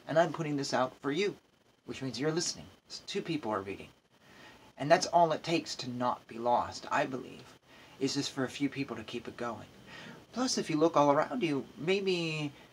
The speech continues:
traditional religions are suffering, like Catholicism or Orthodox Judaism. Maybe organized religions are having issues, but spirituality is alive and well. You hear it all the time.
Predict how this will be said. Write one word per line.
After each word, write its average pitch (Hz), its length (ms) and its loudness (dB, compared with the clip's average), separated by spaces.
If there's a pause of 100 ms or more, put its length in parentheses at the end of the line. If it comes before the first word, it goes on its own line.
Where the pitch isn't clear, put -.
(260)
traditional 160 580 2
religions 135 760 0 (280)
are 117 120 -4
suffering, 110 480 -4
like 120 180 -12
Catholicism 131 760 2 (200)
or 127 260 -2
Orthodox 180 520 2
Judaism. 98 580 -4 (1600)
Maybe 139 840 0 (2250)
organized 180 600 6
religions 127 460 0
are 117 60 -2
having 120 340 0
issues, 120 540 -6
but 143 120 -4
spirituality 143 760 4
is 95 100 -8
alive 101 320 2
and 107 100 -12
well. 127 220 2
You 131 120 -4
hear 175 220 10
it 156 60 10
all 127 120 8
the 123 100 0
time. 123 360 4